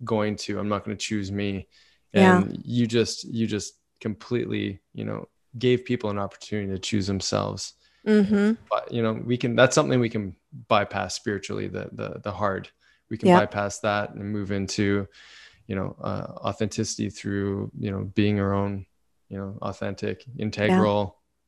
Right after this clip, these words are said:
Speaker 2: Yeah.
Speaker 1: i-, human, you know,
Speaker 2: Yep.
Speaker 1: that, that, that takes, as you said, education and, and a willingness to move into it.
Speaker 2: Even simply the, what I tell myself all the time, still every day, whether I'm in a workout or I'm trying to figure out something in my business or on the podcast editing or
Speaker 1: Mm-hmm.
Speaker 2: something, is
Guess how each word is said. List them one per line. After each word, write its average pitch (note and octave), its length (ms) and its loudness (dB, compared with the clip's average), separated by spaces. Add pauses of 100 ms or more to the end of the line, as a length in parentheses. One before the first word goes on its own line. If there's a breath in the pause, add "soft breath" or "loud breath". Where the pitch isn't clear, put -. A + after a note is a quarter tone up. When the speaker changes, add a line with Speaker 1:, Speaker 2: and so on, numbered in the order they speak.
(140)
Speaker 2:
Yeah. A2 100 -4
Speaker 1:
i-, G2+ 60 -10
human, A2+ 400 -2 (180)
you G#2 120 -6
know, G2+ 120 -6
Speaker 2:
Yep. F#3+ 340 6
Speaker 1:
that, G#2 40 -16
that, G#2+ 80 -14 (140)
that G#2 160 -2
takes, - 380 0
as G2+ 160 0
you G#2 60 -4
said, A2 300 -2 (240)
education G#2+ 680 -6
and, F#2+ 200 -8
and G2+ 120 -8
a G2+ 60 -4
willingness G2+ 440 -2
to - 80 0
move G2 180 0
into A2 260 -4
it. G2+ 120 -4 (560)
Speaker 2:
Even B3+ 320 8
simply G#3 420 8
the, F#3 340 6 (240)
what F#3 200 6
I F#3+ 80 8
tell F#3 220 4
myself F#3 340 4
all F#3 160 6
the F3+ 120 4
time, F#3 480 4
still G3 420 6 (140)
every G3 240 12
day, F#3+ 180 12
whether F#3 300 8
I'm F#3 160 6
in - 40 2
a - 60 2
workout G3 500 8
or G3 120 6
I'm F#3+ 80 6
trying G3 220 2
to F#3 40 4
figure F#3+ 300 8
out F#3 100 8
something G3 360 4
in F3+ 100 4
my F3+ 120 4
business G3 480 6
or F3+ 160 6
on F3+ 120 6
the F#3+ 60 2
podcast G3+ 600 6
editing G3 480 10
or F3 160 6
Speaker 1:
Mm-hmm. F#3 80 -2
Speaker 2:
something, F#3+ 460 6
is F3 260 6